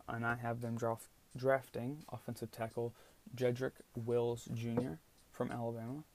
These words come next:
our third Alabama player in a row. He's very athletic for being as big as this guy is. He earned first team All S E C. Um, Brady's gonna need extra protection with his age, especially because he was in New England for nineteen years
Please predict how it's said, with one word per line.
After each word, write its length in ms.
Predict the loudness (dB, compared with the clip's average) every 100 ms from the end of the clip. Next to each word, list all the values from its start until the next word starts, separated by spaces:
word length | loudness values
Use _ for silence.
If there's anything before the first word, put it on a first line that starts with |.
| -10
our 80 | -10
third 500 | -8 -2 0 2 4
Alabama 400 | 4 2 0 -4
player 280 | 0 0 0
in 100 | -2
a 60 |
row. 180 | -4 -6 -8 -20 -20 -20 -20 -20 -4
He's 200 | 0 0
very 380 | 0 2 2 2 0
athletic 460 | -2 0 2 4 2
for 220 | 2 2
being 300 | 2 0 0
as 120 | -4
big 240 | -2 0 0
as 120 | -4
this 120 | -6
guy 200 | -2 2
is. 300 | 4 4 0
He 140 | -2 -2
earned 380 | -2 -2 -4 -6 -12 -4
first 380 | 0 2 0 -10
team 280 | -4 -2 0
All 220 | 0 0 -2
S 160 | -2
E 60 | -4
C. 320 | 0 0 0 -4 -18 -20 -20 -10
Um, 220 | -6 -4
Brady's 300 | 2 4 4
gonna 200 | 2 0
need 200 | 0 0 -2
extra 260 | -4 -4
protection 720 | -10 -6 -6 -4 -2 -2 -2 -2
with 160 | -4 -2
his 180 | -4 2
age, 280 | 4 4 2
especially 420 | 0 0 2 0
because 460 | 0 0 0 0
he 160 | 0 0
was 140 | 0
in 120 | 0 0
New 160 | 0
England 360 | 0 0 -2 -4
for 180 | -2 -2
nineteen 440 | -2 -6 -4 -2
years 320 | 0 0 -2